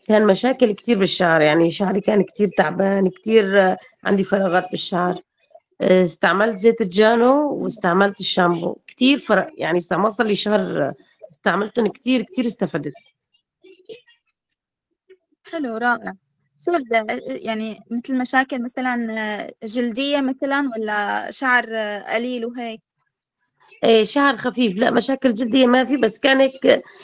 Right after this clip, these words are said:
Speaker 1: فجأة هيك شعري صار يهر، صار له فترة يعني. إيه، من دخل، صار لي شهر بالشركة أنا داخلة،
Speaker 2: مهم.
Speaker 1: وجبت هالمنتجات، الزيت و-،
Speaker 2: نعم.
Speaker 1: والشامبو. كتير، كتير يعني ما شاء الله فرق كتير خلال هالشهر.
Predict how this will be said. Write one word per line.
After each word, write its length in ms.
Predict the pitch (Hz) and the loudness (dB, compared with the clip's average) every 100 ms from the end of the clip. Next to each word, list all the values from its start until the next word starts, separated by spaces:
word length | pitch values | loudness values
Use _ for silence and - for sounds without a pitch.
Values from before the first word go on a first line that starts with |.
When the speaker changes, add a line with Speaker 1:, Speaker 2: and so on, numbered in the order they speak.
| - | -12
Speaker 1:
فجأة 260 | - 202 - | 2 2 6
هيك 160 | 233 233 | 4 4
شعري 260 | 240 226 | 2 0
صار 220 | 214 214 | 2 2
يهر، 160 | 208 233 | 4 2
صار 220 | 220 220 | 2 -2
له 80 | 202 | -2
فترة 300 | 185 220 180 | -2 -2 -2
يعني. 320 | 165 156 160 160 _ _ _ _ | -4 -4 -4 -6 _ _ _ _
إيه، 120 | - | 0
من 520 | 214 269 269 247 226 208 | 6 6 6 4 2 2
دخل، 240 | 214 247 | -2 -2
صار 140 | 254 | 2
لي 400 | 254 247 233 - | 4 6 6 4
شهر 300 | - - 247 | 0 4 4
بالشركة 500 | 180 160 - 156 160 | 4 -2 -8 -4 0
أنا 100 | 156 | 2
داخلة، 460 | 151 151 147 214 262 | 4 4 2 2 2
Speaker 2:
مهم. 300 | 277 294 320 - _ - | 0 -8 -10 -14 _ -4
Speaker 1:
وجبت 360 | 175 180 233 | 0 0 2
هالمنتجات، 760 | 226 233 214 202 180 202 254 285 _ _ _ - | 4 4 4 0 2 4 4 2 _ _ _ -4
الزيت 540 | 170 160 226 269 262 | -2 2 4 4 2
و-، 380 | 226 180 170 170 - _ _ - | -2 -2 -4 -6 -10 _ _ -12
Speaker 2:
نعم. 160 | 247 208 | -10 -2
Speaker 1:
والشامبو. 600 | - - 190 175 165 175 180 _ | 0 2 2 0 -2 -8 -12 _
كتير، 360 | - 277 285 247 | -4 4 4 4
كتير 240 | 196 269 | 0 0
يعني 460 | 254 220 214 220 208 | 2 2 2 2 2
ما 160 | 208 202 | 0 -2
شاء 200 | - 254 | 0 2
الله 360 | 240 214 - | 4 2 0
فرق 500 | - - 254 170 202 | -2 0 0 0 -6
كتير 280 | - 254 196 185 | -2 -2 -2 -8
خلال 260 | - 190 180 | -4 0 2
هالشهر. 400 | 165 - 160 151 | 0 -2 -6 -8